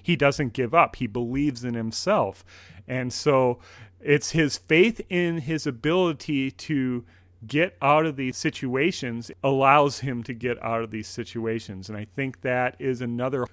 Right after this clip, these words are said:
callback or another theme that Moffat has been developing throughout his time as showrunner, and it gets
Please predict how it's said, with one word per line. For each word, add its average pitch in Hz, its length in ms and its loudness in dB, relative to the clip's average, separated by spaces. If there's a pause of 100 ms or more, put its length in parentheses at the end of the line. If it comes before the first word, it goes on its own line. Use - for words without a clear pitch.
callback 131 720 0
or 127 140 -6
another 131 360 -2
theme 156 580 -4
that 113 220 -4
Moffat 123 520 -4
has 113 240 -6
been 110 200 -8
developing 110 840 -4 (560)
throughout 135 580 2
his 123 340 -4
time 120 420 -6
as 104 120 -10
showrunner, 120 720 -4
and 120 200 -6
it 120 180 -12
gets 127 320 -4